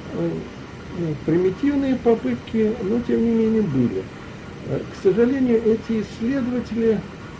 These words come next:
э, не сумели найти всех текстов, относящихся, э, к Сиванму в целом. А сейчас они все известны, хорошо, э,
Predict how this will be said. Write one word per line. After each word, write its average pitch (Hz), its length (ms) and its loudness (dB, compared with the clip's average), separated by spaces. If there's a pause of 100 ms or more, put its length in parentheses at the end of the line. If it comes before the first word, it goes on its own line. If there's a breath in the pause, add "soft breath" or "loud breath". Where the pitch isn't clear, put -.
(140)
э, - 200 -10 (120)
не 202 560 2 (340)
сумели 214 420 2
найти 208 420 0
всех 196 300 -2 (180)
текстов, 190 500 2
относящихся, 151 840 -2
э, 143 380 0
к - 160 -8
Сиванму 151 560 -2
в - 360 -8
целом. 226 280 2 (1400)
А 135 180 -2
сейчас - 380 -4
они 67 180 -2
все 135 260 -4
известны, 185 460 -4
хорошо, 123 560 -4 (1500)
э, 160 60 -10